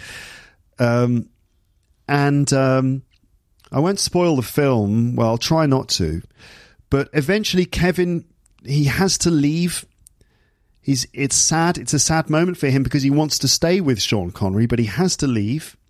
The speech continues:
And he, he knows he's never gonna see him again 'cause he's gonna travel through time again with these dwarves.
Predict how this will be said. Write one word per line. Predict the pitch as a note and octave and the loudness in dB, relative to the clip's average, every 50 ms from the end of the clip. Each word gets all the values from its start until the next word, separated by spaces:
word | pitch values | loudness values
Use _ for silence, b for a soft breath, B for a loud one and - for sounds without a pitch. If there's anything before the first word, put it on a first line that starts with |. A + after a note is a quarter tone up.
| _ b b b b b b b b b b b b b b b b b _ _ _ _ - C3+ | _ b b b b b b b b b b b b b b b b b _ _ _ _ -2 0
And | C3 C3 C#3 C#3 | 2 2 2 0
he, | C3+ B2 B2 C#3+ D3 D3+ - - - | 0 0 0 0 0 -2 -4 -10 -6
he | B2 C3 C#3 | -2 0 2
knows | C#3+ C#3 C#3 B2 | 2 2 2 2
he's | C#3 C#3+ A#2 | 2 2 2
never | C3 A#2+ A#2+ C#3 | 2 2 2 2
gonna | - C3 B2 | 2 2 2
see | A#2+ - - B2+ A#2+ | 2 2 2 2 2
him | B2+ B2+ B2 | 4 4 2
again | A2+ - A#2+ G#2+ G#2+ B2 C#3+ C#3 | 2 2 2 2 2 2 0 0
'cause | - A#2+ A2 | -2 -2 0
he's | A#2+ A#2+ A2+ - | 2 0 0 0
gonna | - C3+ A#2 A2+ | 0 0 0 0
travel | - - - C3 B2 - A#2 A#2 | 0 0 0 0 2 2 0 0
through | - - - B2+ B2 | 0 0 0 0 0
time | A2+ - B2 A#2+ A#2 A2 | 0 0 2 2 2 2
again | A2+ A#2 - A#2 G#2+ A2 A#2+ | 2 2 2 2 2 2 2
with | A#2 A#2 A2 | 2 2 2
these | - G#2+ G#2+ G#2 | 0 0 0 0
dwarves. | - - A2 G#2+ G#2 G2+ A2 C3 B2+ - | 0 0 0 0 2 2 0 -2 -4 -8